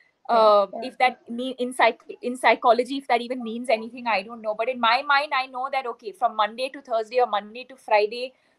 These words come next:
Speaker 2: these are the timings. This is when we're going to have dinner. This is th-, the time we're going to go to sleep. This is what,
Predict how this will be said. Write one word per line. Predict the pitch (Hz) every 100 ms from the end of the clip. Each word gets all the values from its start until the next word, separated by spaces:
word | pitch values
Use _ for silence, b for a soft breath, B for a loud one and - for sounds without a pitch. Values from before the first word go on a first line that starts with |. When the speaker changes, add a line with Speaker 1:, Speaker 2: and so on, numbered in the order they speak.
| _
Speaker 2:
these | 196 190 254
are | 262 254
the | 269
timings. | 226 220 220 240 240
This | 208 214
is | 226
when | 233 240
we're | 247
going | 240 226
to | 240
have | 233 208
dinner. | 202 208 220 233
This | 208 -
is | 240
th-, | - -
the | 214
time | 226 220 220
we're | 226
going | 233
to | 233
go | 220
to | 247
sleep. | - 220 220 -
This | 214
is | 233
what, | 226 233